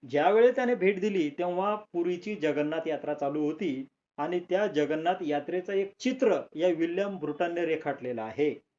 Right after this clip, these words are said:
आणि तुम्हाला आश्चर्य वाटेल की, त्या जगन्नाथ यात्रेच्या चित्रामध्ये तुम्हाला आजच्या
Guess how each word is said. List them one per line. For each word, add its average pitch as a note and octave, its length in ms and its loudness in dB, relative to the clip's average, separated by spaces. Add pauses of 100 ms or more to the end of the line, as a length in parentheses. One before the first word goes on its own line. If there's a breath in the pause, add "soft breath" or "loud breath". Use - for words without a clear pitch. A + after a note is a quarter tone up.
(560)
आणि G3 240 -4
तुम्हाला F#3 380 -2
आश्चर्य G3 440 -2
वाटेल F#3 520 0 (100)
की, F#3 80 -8
त्या F3 420 -2
जगन्नाथ D#3+ 560 -4
यात्रेच्या D#3 600 -6
चित्रामध्ये G3+ 680 2 (880)
तुम्हाला F3+ 640 2 (540)
आजच्या F3+ 760 2